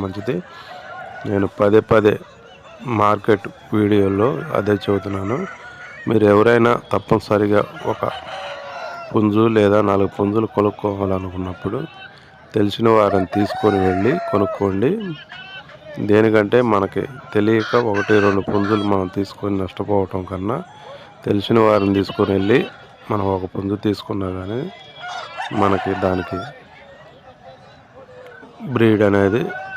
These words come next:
ఎంచుకోవచ్చు. మంచి జాతులు సెలక్షన్ అనేది చేసుకొని, తెలియకుండా మనం ఏ తీసుకొని ఇబ్బందులు పడే కన్నా తెలిసిన వాళ్ళని తీసుకొని వెళ్తే చాలా మంచిది నా సలహా అది. అదేవిధంగా ఈ సంతలో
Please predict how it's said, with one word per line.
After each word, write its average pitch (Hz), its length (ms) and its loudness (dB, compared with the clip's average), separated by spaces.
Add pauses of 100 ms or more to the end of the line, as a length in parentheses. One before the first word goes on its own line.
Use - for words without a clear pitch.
(140)
ఎంచుకోవచ్చు. 98 680 -2 (400)
మంచి 101 240 0 (140)
జాతులు 98 380 0 (1000)
సెలక్షన్ 104 440 0
అనేది 92 280 0
చేసుకొని, 95 540 0 (840)
తెలియకుండా 120 600 4
మనం 101 160 4 (160)
ఏ 110 100 8 (140)
తీసుకొని 101 520 0 (200)
ఇబ్బందులు 101 440 0
పడే 92 300 2
కన్నా 92 260 -6 (600)
తెలిసిన 110 340 2
వాళ్ళని 101 320 6
తీసుకొని 95 320 -2
వెళ్తే 95 220 0 (120)
చాలా 95 320 2
మంచిది 92 460 -2
నా 90 80 -2 (100)
సలహా 90 400 -6
అది. 95 180 -4 (920)
అదేవిధంగా 135 520 6 (280)
ఈ - 20 -2 (100)
సంతలో 117 380 4